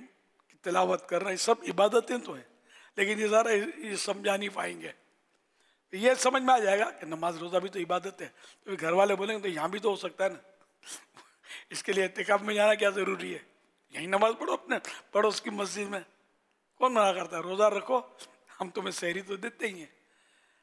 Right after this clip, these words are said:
تو بہرحال یہ کہ وہاں جا کر میں، آ، عاشقان رسول کی صحبت میں رہ کر مزید دین سیکھوں گا۔ اب یہ کہ سمجھانا ایک کام تو ہے، ہے تو مشکل۔ آپ بولیں گے مدنی مذاکرہ وہاں ہوتا ہے،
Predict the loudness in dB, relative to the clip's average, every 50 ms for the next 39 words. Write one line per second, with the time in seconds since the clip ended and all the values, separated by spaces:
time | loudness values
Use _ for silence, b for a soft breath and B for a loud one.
0 | _ _ _ -2 2 4 6 6 8 6 4 4 6 4 4 4 4 2 0 -6
1 | -2 2 4 4 4 4 0 -2 0 -2 -8 -6 -2 0 0 0 0 -2 -6 -20
2 | -20 _ b b b b b b b b _ _ -10 -6 -6 -6 -6 -8 -10 -18
3 | _ _ _ _ _ _ _ _ _ _ _ _ _ _ _ _ _ _ _ _
4 | _ _ _ _ _ _ _ _ _ _ _ _ 0 0 2 2 0 -4 -2 2
5 | 2 2 2 0 -6 -8 -8 -8 -8 -10 -10 -10 -10 -2 -2 -2 -2 -2 -6 -6
6 | -4 -4 -4 -4 -4 -6 -6 -6 -8 -6 -6 -6 -8 -8 -10 -10 -10 -10 -10 -12
7 | -12 -12 -12 -14 -14 -12 -10 -8 -10 -10 -12 _ _ _ _ _ _ _ _ _
8 | _ _ _ _ _ -14 -8 -2 4 4 4 4 6 4 4 4 2 -2 -10 -10
9 | -8 -4 -4 -4 -4 -2 2 6 6 6 6 6 4 2 2 0 2 4 6 6
10 | 6 4 0 -10 -10 -8 -8 -10 -10 -12 _ _ _ _ _ _ _ _ _ -20
11 | _ -20 _ -10 -8 -8 -6 -4 -4 -4 -4 -6 -12 -12 -10 -10 -10 -10 -10 _
12 | B B B B B B B B 0 0 2 2 0 0 0 0 -2 2 2 2
13 | 2 2 -2 -2 -4 -6 2 2 2 4 4 4 4 6 6 6 4 2 -2 -2
14 | -2 -4 -4